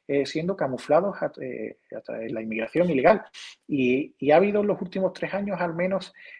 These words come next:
eh, dieciséis detenciones relacionadas, ¿no? con eso, con el yihadismo y la inmigración ilegal. Eh, terroristas que han aprovechado la ruta migratoria para acceder a territorio español,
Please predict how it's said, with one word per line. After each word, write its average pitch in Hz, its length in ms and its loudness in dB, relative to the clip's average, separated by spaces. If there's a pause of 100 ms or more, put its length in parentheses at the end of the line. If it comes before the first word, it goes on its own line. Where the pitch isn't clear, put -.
(120)
eh, 143 320 4
dieciséis 143 480 0
detenciones 185 880 -2
relacionadas, 143 680 0
¿no? 180 160 -4
con 156 200 -6
eso, 131 180 -6
con 120 160 -6
el 117 140 -6
yihadismo 190 580 0
y 175 120 2
la 135 120 8
inmigración 131 560 0
ilegal. 151 320 4 (340)
Eh, 131 120 -4
terroristas 160 580 2
que 160 100 0
han 160 80 2
aprovechado 160 600 2
la 139 100 8
ruta 151 300 0
migratoria 165 580 -2
para 127 160 2
acceder 135 500 -2
a 147 120 -8
territorio 147 380 -4
español, 156 360 -6